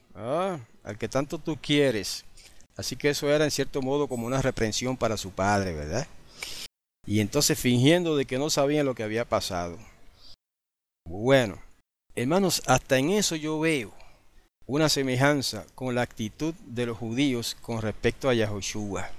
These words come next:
¿Mm? Miren si los reconocen como Mesías. No, se hacen los desentendidos. Tienen toda la evidencia, tienen evidencia abundante en los profetas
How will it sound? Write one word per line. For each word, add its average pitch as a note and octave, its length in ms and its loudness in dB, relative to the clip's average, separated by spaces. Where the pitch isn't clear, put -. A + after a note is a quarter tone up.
¿Mm? C#3+ 280 2
Miren D3+ 240 6
si E3 140 2
los D#3+ 120 2
reconocen D3 480 0
como C#3 240 -2
Mesías. A2+ 640 0
No, F3 300 -4
se - 120 2
hacen F3 320 2
los E3 140 0
desentendidos. C#3 880 0
Tienen D#3+ 260 6
toda F3+ 240 2
la F3+ 80 6
evidencia, D#3+ 840 0
tienen E3 260 -2
evidencia E3 520 2
abundante D3 920 0
en B2+ 80 -6
los C3+ 100 -6
profetas B2 840 -4